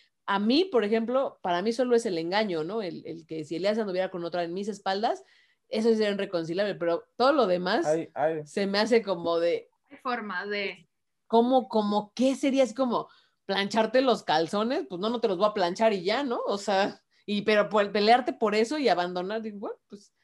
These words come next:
Speaker 1: o sea, como que el saber comunicarse también creo que es base primordial para una ex-, exitosa relación en cualquier cosa, no solamente, eh, amorosa o personal,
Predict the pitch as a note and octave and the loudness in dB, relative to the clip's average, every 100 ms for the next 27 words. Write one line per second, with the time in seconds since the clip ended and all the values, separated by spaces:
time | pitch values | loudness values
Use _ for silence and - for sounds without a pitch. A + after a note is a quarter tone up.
0 | _ _ G#3 A3 G#3+ G#3 G3 D#3+ G#3 A3+ | _ _ 2 4 4 2 0 -2 -2 0
1 | G#3+ A3+ C4+ A#3 F#3+ F#3+ G#3 G#3+ E3 E3 | 0 0 -2 -2 -2 -6 -6 -10 -8 -8
2 | F3 F#3+ G3+ G#3 F#3 F3+ F3 F3 - _ | -8 -6 -6 -6 -8 -8 -10 -12 -20 _
3 | _ D#3+ F3 F#3 F#3 G3 F#3 _ _ _ | _ -6 -2 -2 -4 -10 -10 _ _ _
4 | D#3+ D#3+ D#3 D#3+ D#3+ D#3 D#3 D#3 - D#3 | -10 -6 -2 -4 -4 -6 -6 -10 -12 -16
5 | - - D#3 D#3 D#3+ D#3+ D#3+ D#3 - B2 | -14 -12 -12 -12 -18 -16 -14 -14 -14 -14
6 | - D#3 E3+ - F3+ E3+ D#3+ E3 F#3 - | -14 -12 -12 -10 -6 -4 -4 -2 -4 -4
7 | F3 - D#3+ E3 F3 D3+ D#3 D#3 E3+ D#3 | -12 -12 -14 -10 -8 -8 -10 -8 -8 -8
8 | _ _ _ - - C#3+ C3 - - F#3 | _ _ _ -10 -6 -6 -6 -10 -10 -6
9 | E3+ F3+ F#3 G3+ G#3+ F3 D#3 E3 D#3+ E3 | -2 2 2 2 0 0 -2 -4 -6 -6
10 | D#3+ D#3 E3 | -8 -6 -6